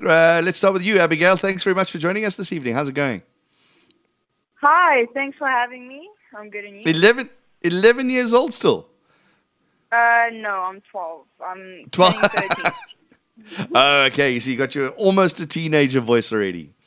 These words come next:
Speaker 2: Yeah. <laughs>
Speaker 1: L-, let's talk about swimming. Why? What, how did you get into the sport, Abigail?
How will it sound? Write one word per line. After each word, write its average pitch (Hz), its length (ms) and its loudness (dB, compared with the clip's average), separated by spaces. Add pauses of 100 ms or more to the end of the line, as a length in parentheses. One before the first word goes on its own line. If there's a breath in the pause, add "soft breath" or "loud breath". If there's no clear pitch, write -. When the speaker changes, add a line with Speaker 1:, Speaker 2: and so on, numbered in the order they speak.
(520 soft breath)
Speaker 2:
Yeah. 233 260 -2 (120)
<laughs> - 40 -10
Speaker 1:
L-, 294 340 -2 (1600 loud breath)
let's 277 180 -2
talk 277 180 -2
about 262 220 4
swimming. 165 380 2
Why? 196 240 4
What, 160 300 -10
how 190 180 2
did 233 160 -4
you 220 80 -2
get 170 200 2
into 160 240 -2
the 143 120 -4
sport, 95 320 -4
Abigail? 92 360 -8